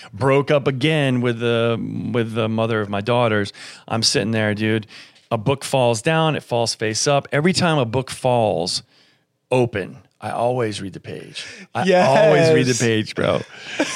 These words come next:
Speaker 1: Don't cry, man. So, so I read the page and it was like fasting. It was like, you, this is,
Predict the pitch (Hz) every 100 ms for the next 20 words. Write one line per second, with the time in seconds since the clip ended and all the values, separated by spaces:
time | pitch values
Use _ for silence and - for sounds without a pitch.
0 | - - - 156 - - 208 220 214 190
1 | 156 151 156 175 - - 226 - - -
2 | 175 170 165 165 _ - 170 156 156 170
3 | 165 156 202 208 156 156 139 127 131 123
4 | 117 135 131 147 - 92 92 - - 113
5 | 107 110 110 101 104 - - - _ _
6 | _ _ - 113 113 - - - 110 123
7 | - 131 127 -